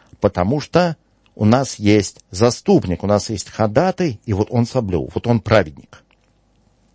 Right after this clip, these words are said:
И далее пишет апостол: «Моисей пишет о праведности от закона,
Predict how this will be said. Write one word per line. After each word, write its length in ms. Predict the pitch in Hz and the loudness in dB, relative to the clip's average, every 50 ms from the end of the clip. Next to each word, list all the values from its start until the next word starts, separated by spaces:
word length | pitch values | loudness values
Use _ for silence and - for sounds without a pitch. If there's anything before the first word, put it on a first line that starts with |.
| _ _ _ _ _ _ - - - - - - - - - - - _ _ _ _ _ _ _ _ _ _ _ _ _ _ | _ _ _ _ _ _ -16 -16 -16 -16 -18 -20 -20 -20 -20 -20 -20 _ _ _ _ _ _ _ _ _ _ _ _ _ _
И 80 | - 131 | -4 0
далее 340 | 117 151 165 156 135 139 123 | 2 4 4 6 4 2 2
пишет 300 | - 123 113 - - 135 | 2 0 0 0 2 0
апостол: 480 | 120 - - 113 104 - - 98 - - | 0 0 0 -4 -2 0 0 -2 -2 -2
«Моисей 480 | - 127 131 151 151 - - 214 208 170 | 0 2 2 2 2 0 -2 -4 -4 -2
пишет 360 | - 202 190 - 180 170 165 | 0 0 2 2 2 2 2
о 40 | 147 | 2
праведности 600 | - - 170 180 180 160 147 151 123 - - 143 | 4 4 6 6 6 4 2 -2 -2 2 4 4
от 120 | 127 107 | 4 4
закона, 540 | 113 120 117 - - 214 202 185 165 156 - | 4 0 0 2 4 4 4 6 4 2 0